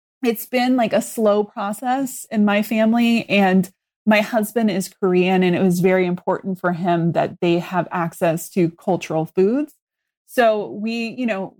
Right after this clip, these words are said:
we came together and decided that we would have an open eating experience in our house. So I call it dietarily blended. <laughs> And I like to get recipes that are nutritarian or nearly nutritarian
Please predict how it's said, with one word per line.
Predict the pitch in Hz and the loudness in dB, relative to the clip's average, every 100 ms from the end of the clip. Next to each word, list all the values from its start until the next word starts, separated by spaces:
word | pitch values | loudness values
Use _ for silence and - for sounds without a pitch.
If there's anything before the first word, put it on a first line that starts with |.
| 196 | -8
we | 226 | -8
came | - 247 226 | -6 -6 -4
together | 214 190 196 190 185 | -4 -2 0 0 0
and | 170 175 | 0 -2
decided | 180 - 180 170 180 175 165 | -2 -2 0 0 0 0 -2
that | 170 165 156 - | 0 0 0 -4
we | 190 185 | -4 2
would | 175 180 | 2 2
have | 180 175 165 170 | -2 -2 -2 -4
an | 180 160 - - | -8 -6 -6 -2
open | 185 185 190 170 170 170 - | 0 0 -2 -2 -2 -4 -4
eating | 180 170 180 | 0 2 2
experience | 180 180 - 185 180 185 | 0 -2 -2 0 2 0
in | - | 0
our | 180 180 | 0 0
house. | 190 190 196 | 0 0 0
So | - | 0
I | 190 | 0
call | 196 - 233 | -2 0 0
it | 214 175 | 0 -2
dietarily | 180 180 180 190 - 180 170 175 165 | -2 -2 -2 -4 -4 -2 0 -2 0
blended. | 165 160 175 226 247 _ _ _ | 0 0 0 -2 -2 _ _ _
<laughs> | _ _ _ - | _ _ _ -2
And | 302 302 247 262 - _ _ _ - | 0 2 2 -2 -6 _ _ _ -2
I | 247 | 0
like | 262 254 254 254 | 2 0 -2 -6
to | - 247 185 _ | -8 -6 -8 _
get | 233 220 226 - | -2 2 2 -2
recipes | 196 190 190 202 214 202 190 | -8 -8 -8 -14 -10 -8 -8
that | 175 - | -10 -8
are | 165 | -6
nutritarian | 196 214 233 - 220 220 220 | -4 -4 -8 -10 -6 -4 -4
or | 202 175 170 | -2 -2 2
nearly | 185 185 180 202 226 240 | 2 4 4 4 4 6
nutritarian | 233 233 247 - 226 226 240 240 233 | 6 4 0 -2 0 2 2 0 0